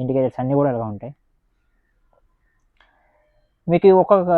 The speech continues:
ఈ స్టాప్ స్విచ్ ఫ్రెండ్స్, తొందరలో ఇంకో వీడియో చేస్తాను. ఇండికేటర్లు అన్ని, అన్నిటి గురించి వీడియో కూడా చేస్తాను,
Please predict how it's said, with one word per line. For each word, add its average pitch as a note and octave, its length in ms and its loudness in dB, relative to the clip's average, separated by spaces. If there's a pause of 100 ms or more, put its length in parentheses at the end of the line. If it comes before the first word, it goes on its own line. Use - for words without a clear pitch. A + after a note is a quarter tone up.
(180)
ఈ - 20 4 (140)
స్టాప్ D3+ 320 2
స్విచ్ - 240 -12
ఫ్రెండ్స్, C3+ 260 -8 (520)
తొందరలో F#3 340 2
ఇంకో E3 180 2
వీడియో E3+ 240 4
చేస్తాను. C#3+ 380 -2
ఇండికేటర్లు C#3+ 380 0
అన్ని, C#3 140 -2 (160)
అన్నిటి D#3 360 -2
గురించి D#3 220 0
వీడియో C#3+ 180 4
కూడా C#3 160 -2
చేస్తాను, A#2+ 320 -4